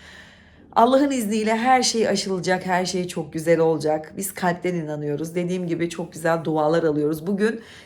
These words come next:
e, şimdi ben bir teyzeyle tanıştım, bir arkadaşla tanıştım ya parkta. Sohbet ettim. Yüz bir'e çıktım. Hilal Hanım daha önce karşılaşmışız. O da söyledi. "Her namazımda dua ediyorum ablanıza, size." Bunları duymak o kadar güzel ki böyle hani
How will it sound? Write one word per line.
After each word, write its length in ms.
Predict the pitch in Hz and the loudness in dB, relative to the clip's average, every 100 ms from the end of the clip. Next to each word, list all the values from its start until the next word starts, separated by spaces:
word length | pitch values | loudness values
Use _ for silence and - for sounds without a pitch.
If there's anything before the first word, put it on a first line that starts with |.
| - - | -14 -2
e, 240 | 175 165 | 0 0
şimdi 440 | - 202 180 185 | 0 2 4 6
ben 200 | 190 180 | 6 6
bir 80 | 190 | 4
teyzeyle 500 | 214 202 185 190 190 | 0 0 2 0 0
tanıştım, 600 | 190 180 175 - 180 180 | -2 -4 -4 -4 -6 -4
bir 160 | 151 139 | -2 -2
arkadaşla 500 | 151 185 175 180 190 | -2 -2 -4 -4 -6
tanıştım 440 | 196 190 - 466 | -6 -6 -6 -4
ya 120 | 302 - | -4 -2
parkta. 560 | 170 156 - 127 - - | -2 -4 -4 -6 -6 -14
Sohbet 480 | - 143 127 165 156 | -4 -2 0 0 0
ettim. 360 | 143 - 135 - - - - | -4 -4 -12 -14 -20 -20 -8
Yüz 220 | 196 190 185 | -4 -2 -2
bir'e 160 | 247 | -2
çıktım. 400 | 254 208 - 262 - - - - - | -2 -6 -6 -8 -10 -20 -20 -20 -8
Hilal 220 | 233 233 220 | -2 0 2
Hanım 360 | 185 214 240 | 0 -2 0
daha 200 | 190 185 | 2 2
önce 160 | 180 185 | 0 -2
karşılaşmışız. 960 | 202 175 170 175 175 170 165 175 175 - | -2 -2 -2 -2 -2 -6 -4 -4 -4 -4
O 120 | 202 | 0
da 100 | 170 | 0
söyledi. 420 | 160 143 131 135 | 0 0 0 -2
"Her 260 | 170 208 202 | -2 -2 -2
namazımda 500 | 165 151 151 151 160 | -2 -6 -6 -4 -2
dua 300 | 160 156 147 | 0 0 0
ediyorum 360 | 143 139 139 139 | 0 -2 -2 -2
ablanıza, 680 | 147 147 151 147 139 143 143 | -2 -2 -4 -6 -6 -6 -6
size." 580 | - 156 143 143 147 - - - - - - | -8 -8 -2 -2 -2 -8 -20 -20 -20 -20 -2
Bunları 300 | 214 220 233 | 2 2 2
duymak 280 | 233 220 214 | 0 -2 -2
o 80 | 196 | -2
kadar 320 | 220 208 196 | 0 2 2
güzel 400 | 190 175 247 233 | 0 0 2 2
ki 140 | 170 | 0
böyle 400 | 160 156 151 147 - | 2 4 2 0 -4
hani 400 | 180 180 175 | -4 -4 -8